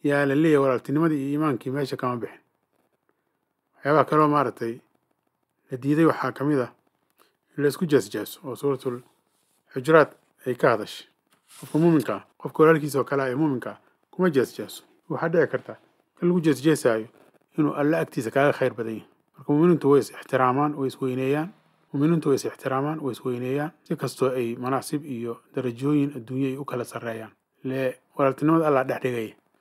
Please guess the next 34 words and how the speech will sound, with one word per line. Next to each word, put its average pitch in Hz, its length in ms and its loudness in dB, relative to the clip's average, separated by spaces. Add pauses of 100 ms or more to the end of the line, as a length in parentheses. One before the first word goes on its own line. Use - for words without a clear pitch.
(380)
Marka 151 220 0
isku 131 180 -8
jeesjeeskaasi 139 840 2 (500)
inuu 151 140 2
kabiiro 151 480 2
kabaa'irtii 143 640 -2
ka 143 80 -6
mid 151 200 2
ah - 100 -10
uu 147 80 -2
yahay, 117 240 -8 (280)
yaa 135 120 -2
maaragtay 139 400 -2 (380)
aayadu 139 320 0
ay 127 100 -6
sheegayaan. 113 540 -8
Sidoo - 260 4
kale 147 160 4
waxyaabaha 151 360 6
cadowtinimada 135 480 2
keenay, 123 340 -4
coleytanka 131 460 -4
keenay 123 220 -8
waxaa - 160 -12
ka - 100 -10
mid 127 140 -4
ah 104 100 -14 (640)
isduridda 147 420 8
la 123 100 6
isduro, 127 340 0
wax 113 120 -6
la 123 60 -8
iska 120 180 -8
sheego. 113 360 -10